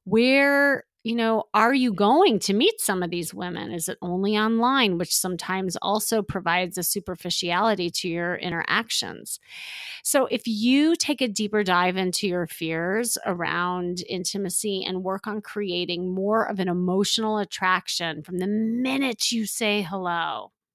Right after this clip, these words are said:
that is where you need to work. You know, I, I would do as many things as possible to put yourself into action. So if it means just practicing in front of the mirror,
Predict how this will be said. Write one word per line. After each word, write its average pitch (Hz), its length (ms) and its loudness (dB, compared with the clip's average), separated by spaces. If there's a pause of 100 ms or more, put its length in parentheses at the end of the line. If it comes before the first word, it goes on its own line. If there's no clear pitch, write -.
(580)
that 208 360 2
is 214 160 0
where 190 280 2
you 180 240 -2
need 160 220 -2
to - 140 -6
work. - 440 -10 (720)
You 202 100 0
know, 190 400 4
I, 202 300 0 (120)
I 208 140 2
would 196 300 0
do 233 340 0
as 185 220 -2
many 190 380 2
things 233 300 -2
as 190 160 0
possible 220 800 0
to 220 140 -6
put - 320 -2
yourself 196 400 -2
into 175 360 -4
action. 247 600 0
So 196 240 0
if - 200 -4
it 202 140 -4
means 196 600 -2 (380)
just - 300 -2
practicing 233 600 0
in 208 100 2
front 190 240 2
of 190 100 0
the 190 80 0
mirror, 175 520 0